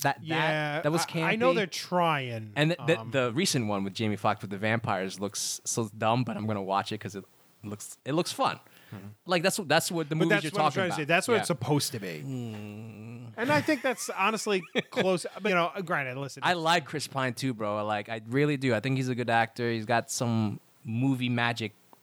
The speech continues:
Speaker 1: uh, with him.
Speaker 2: He's hit or miss. He, he, he can, he can act, and he can, uh, definitely carry a lot of movies, but not everything he does is gold.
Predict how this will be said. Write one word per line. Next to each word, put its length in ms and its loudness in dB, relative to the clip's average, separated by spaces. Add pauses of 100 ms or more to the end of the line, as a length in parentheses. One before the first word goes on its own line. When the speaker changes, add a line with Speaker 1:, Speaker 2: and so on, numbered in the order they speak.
Speaker 1:
uh, 340 2
with 200 2
him. 260 -6
Speaker 2:
He's 220 -4
hit 120 4
or 60 2
miss. 260 -8
He, 520 2
he, 280 4
he 200 -2
can, 360 0
he 160 0
can 140 2
act, 320 -2 (120)
and 360 0
he 180 0
can, 380 -2 (500)
uh, 300 0 (180)
definitely 320 0
carry 400 0
a 120 0
lot 240 2
of 60 -2
movies, 420 2
but 120 -4
not 220 -2
everything 340 -4
he 100 -2
does 220 -4
is 100 -10
gold. 320 -6